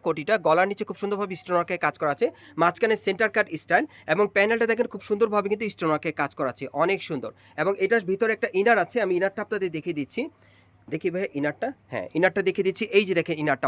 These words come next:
অনেক সুন্দর, এটা গলার নিচে স্টোন ওয়ার্কে কাজ করা, এটা ভেতরে দিয়ে আপনারা পরবেন। এবং ইনারের হাতার মধ্যে কিন্তু কাজ করা আছে, এই যে দেখেন ইনারের হাতাটার মধ্যে কাজ করা। আর এটার সাথে একটা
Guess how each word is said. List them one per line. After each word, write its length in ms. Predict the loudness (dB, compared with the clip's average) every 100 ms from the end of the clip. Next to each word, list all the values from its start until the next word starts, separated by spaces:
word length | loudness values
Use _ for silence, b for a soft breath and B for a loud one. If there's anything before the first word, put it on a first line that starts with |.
| 2
অনেক 120 | 0 0
সুন্দর, 180 | 4 4
এটা 120 | 4 2
গলার 200 | 4 4
নিচে 140 | 2 -2 -4
স্টোন 140 | 0
ওয়ার্কে 220 | 0 0 -2 -2
কাজ 100 | 0
করা, 120 | -2 -2 -2
এটা 120 | -2 -2
ভেতরে 240 | 0 0
দিয়ে 120 | 0 0
আপনারা 180 | 0 -2
পরবেন। 240 | -2 0 -2 -2 b b
এবং 120 | 0 4 6
ইনারের 260 | 6 6 4
হাতার 240 | 2 2
মধ্যে 160 | 2 0
কিন্তু 120 | -4 0
কাজ 100 | 0 2
করা 120 | -2 -2
আছে, 140 | -4 -14 -18 b b 0
এই 60 | 2
যে 40 | 2
দেখেন 180 | 0 -2 0
ইনারের 220 | 2 2
হাতাটার 280 | 0 -2 -4
মধ্যে 140 | -4 0
কাজ 100 | -2 0
করা। 120 | 0 0 -2 b b
আর 60 | 0
এটার 120 | 2 0
সাথে 120 | 2
একটা 120 | 2